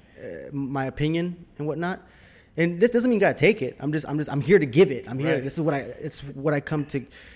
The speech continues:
Speaker 1: the things you get from me when you hire me, my work ethic and my energy. That, that's,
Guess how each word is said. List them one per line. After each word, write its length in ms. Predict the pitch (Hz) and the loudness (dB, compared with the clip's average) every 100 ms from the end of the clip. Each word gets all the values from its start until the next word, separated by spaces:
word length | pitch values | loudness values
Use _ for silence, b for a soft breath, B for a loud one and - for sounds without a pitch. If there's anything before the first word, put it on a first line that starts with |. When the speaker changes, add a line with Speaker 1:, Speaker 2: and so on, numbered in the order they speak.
| B B - | B B -16
Speaker 1:
the 280 | 143 139 147 | -16 -12 0
things 200 | 226 226 | 2 2
you 80 | 208 | 4
get 260 | 180 185 | 4 2
from 220 | - 175 | 0 0
me 360 | 147 165 175 170 - _ | 2 0 -2 -8 -20 _
when 120 | 143 | -2
you 80 | 139 | -2
hire 260 | 135 143 151 | 0 0 0
me, 240 | 165 165 156 - _ _ _ - | -2 -8 -12 -20 _ _ _ -10
my 100 | 117 | -2
work 260 | 117 175 | 0 0
ethic 340 | 185 180 185 - - _ _ _ _ _ _ - _ | 0 -2 -6 -10 -20 _ _ _ _ _ _ -20 _
and 400 | - 139 131 123 117 - _ _ - | -4 -2 -2 -6 -10 -18 _ _ -6
my 180 | 127 123 | -4 -2
energy. 500 | 151 143 117 123 123 - b b b _ _ b b b b b _ _ - | 0 -2 -4 -12 -18 -20 b b b _ _ b b b b b _ _ -4
That, 160 | 147 | 0
that's, 320 | 151 156 - | 2 2 0